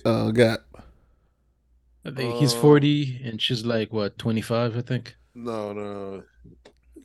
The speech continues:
Speaker 3: Is it, do you know?
Speaker 2: Yeah.
Speaker 3: Is it?
Speaker 2: Yeah, that's what it is, yeah. Yeah, Marcus
Speaker 3: I thought it
Speaker 2: forty,
Speaker 3: was
Speaker 2: uh, over forty out here, yeah.
Speaker 3: He's forty and she might be, like, twenty-three or something like that. Or
Speaker 2: Yeah.
Speaker 3: Yeah,
Speaker 2: Close.
Speaker 3: he,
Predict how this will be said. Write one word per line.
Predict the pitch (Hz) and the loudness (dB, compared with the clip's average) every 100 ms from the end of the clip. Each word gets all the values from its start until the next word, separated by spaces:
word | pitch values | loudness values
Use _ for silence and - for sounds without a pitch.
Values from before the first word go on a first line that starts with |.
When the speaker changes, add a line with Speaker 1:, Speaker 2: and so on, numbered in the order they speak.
| _ _ | _ _
Speaker 3:
Is | 127 113 120 | -14 -14 -14
it, | 131 | -12
do | 123 | -10
you | 123 | -8
know? | 131 127 127 | -8 -8 -8
Speaker 2:
Yeah. | - 139 190 | 0 2 2
Speaker 3:
Is | 117 | 0
it? | 131 - - - | -8 -16 -20 0
Speaker 2:
Yeah, | 139 | 4
that's | 185 | 6
what | 190 | 8
it | 165 156 | 6 6
is, | 175 | 2
yeah. | 165 190 107 _ _ _ _ _ | 0 -4 -4 _ _ _ _ _
Yeah, | 156 | 2
Marcus | 135 196 190 135 | 6 6 6 4
Speaker 3:
I | |
thought | 170 | 2
it | |
Speaker 2:
forty, | 190 123 | 4 4
Speaker 3:
was | 120 | 4
Speaker 2:
uh, | 160 | 4
over | 147 | 4
forty | 135 160 156 117 | 4 0 0 -2
out | |
here, | 107 | -4
yeah. | 104 131 139 | -6 -6 -6
Speaker 3:
He's | 196 220 170 | -6 -6 -8
forty | 170 180 180 151 139 139 139 | -4 0 0 -2 -4 -6 -6
and | 135 | -6
she | 123 170 | -6 -8
might | 156 151 143 | -6 -6 -8
be, | 143 | -8
like, | 139 131 | -8 -8
twenty-three | - 147 135 123 127 135 131 123 | -6 -4 -4 -8 -8 -6 -4 -6
or | 113 | -8
something | 104 123 117 117 | -10 -12 -12 -16
like | 113 | -14
that. | 110 110 104 | -14 -12 -14
Or | 104 - | -16 -10
Speaker 2:
Yeah. | 101 | -6
Speaker 3:
Yeah, | 95 92 _ _ _ _ _ - - - | -6 -8 _ _ _ _ _ -20 -10 -2
Speaker 2:
Close. | 139 117 | -2 -2
Speaker 3:
he, | 127 143 | -6 -10